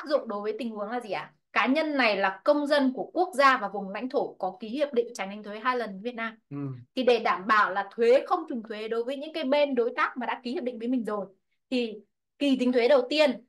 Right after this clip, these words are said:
Speaker 1: và phạm vi xác định thu nhập trong năm tính thuế đầu tiên là chỉ tính từ thời điểm người ta đến Việt Nam thôi, chứ không tính trong cái giai đoạn trước đó.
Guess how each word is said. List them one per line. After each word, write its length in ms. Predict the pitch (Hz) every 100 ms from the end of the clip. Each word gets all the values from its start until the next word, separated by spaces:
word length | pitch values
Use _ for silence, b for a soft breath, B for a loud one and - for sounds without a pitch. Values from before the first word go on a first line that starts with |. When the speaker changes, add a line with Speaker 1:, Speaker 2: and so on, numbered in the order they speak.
| _
Speaker 1:
và 140 | - 226
phạm 180 | 285 240
vi 140 | 294
xác 140 | 339 330
định 140 | 240
thu 80 | 269
nhập 180 | 269 247
trong 100 | 254
năm 140 | 262 247
tính 120 | 220
thuế 100 | 220
đầu 100 | 240
tiên 180 | 269 240
là 140 | 196
chỉ 240 | - 240 -
tính 220 | 247 285
từ 100 | 370 269
thời 120 | 226
điểm 180 | 196 185
người 100 | 214
ta 80 |
đến 240 | 240 220 226
Việt 140 | 370 233
Nam 200 | 254 262 -
thôi, 200 | 262 - - B B
chứ 160 | 294 294
không 300 | 349 320 -
tính 180 | 214
trong 140 | 240 262
cái 80 | 240
giai 100 | 247
đoạn 120 | 240
trước 100 | 277
đó. 360 | 247 202 240